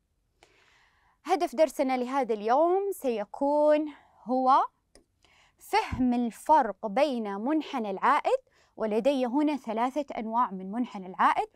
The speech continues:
منحنى العائد الإيجابي، ومنحنى العائد السلبي، ومن-، ومنحنى العائد المسطح. دعونا في البداية نعرف ما هو دور معدلات العائد. تستخدم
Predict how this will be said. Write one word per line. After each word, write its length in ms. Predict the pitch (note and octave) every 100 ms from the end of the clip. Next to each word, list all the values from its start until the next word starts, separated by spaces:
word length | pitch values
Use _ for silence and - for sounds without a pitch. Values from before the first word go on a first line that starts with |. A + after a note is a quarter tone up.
| _ _ _
منحنى 480 | C#4 G4+ D#4+ - A#3
العائد 420 | G#3 A#3 - G3
الإيجابي، 800 | F3 - F3+ - C4 D4+ E4+ F4 _ -
ومنحنى 500 | D4 E4 D4+ C#4 G#3
العائد 420 | F#3 G#3+ - F3
السلبي، 600 | - - D#4 D#4 D#4 D#4 _ _ -
ومن-، 400 | A3+ A#3+ C#4+ -
ومنحنى 680 | A#3 B3 C#4 B3+ A#3+ A3+ A3+ -
العائد 680 | G3+ F#3 G#3+ - G#3+ F#3 -
المسطح. 1000 | G3 A#3 C#4+ C#4+ B3 D#3+ - - - _ _ _ _ _ _ _ _ _ _ _ _ _ _ _ _ _ _ _ _ _ _ _ -
دعونا 640 | G#4 B4+ G#4+ B4+ C#5+ -
في 120 | -
البداية 540 | D4 C#4 C4+ D4 D4 G4 D4
نعرف 380 | D#4+ D#4+ D#4 -
ما 120 | G4+
هو 440 | G#4 D#4 C4+ A3+
دور 440 | G3 C4 F4 F#4 E4+
معدلات 840 | B3 G#3+ G3 A3 A3+ A3+ A#3 -
العائد. 480 | - G3 E3+ - - - _ _ _ _ _ _
تستخدم 640 | F#4+ - - G#4+ D4 C4+